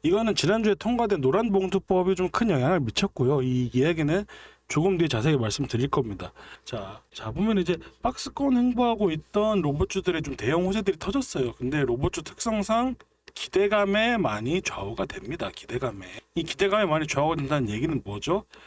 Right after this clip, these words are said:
변동성이 크다는 얘기입니다. 자, 변동성도 장 상당히 큰 지금인데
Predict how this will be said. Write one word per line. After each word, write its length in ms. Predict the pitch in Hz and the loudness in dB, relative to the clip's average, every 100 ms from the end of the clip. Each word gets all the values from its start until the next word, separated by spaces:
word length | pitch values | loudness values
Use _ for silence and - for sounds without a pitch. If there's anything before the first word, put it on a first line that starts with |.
| - - | -12 -2
변동성이 960 | 139 175 214 233 214 202 196 226 240 - | 0 2 2 0 2 0 2 0 -2 -4
크다는 560 | - - 240 233 226 | -10 -2 0 2 2
얘기입니다. 560 | 113 107 131 95 104 107 - - | 2 0 -2 -4 -12 -14 -16 -2
자, 200 | 160 - | 0 2
변동성도 600 | 165 180 226 233 226 202 | 0 0 0 0 2 0
장 200 | - 151 | 0 -2
상당히 340 | - 214 220 202 | -2 0 0 0
큰 220 | 214 165 | -2 -2
지금인데 760 | - 160 190 113 104 160 139 | 0 0 0 0 0 -2 -2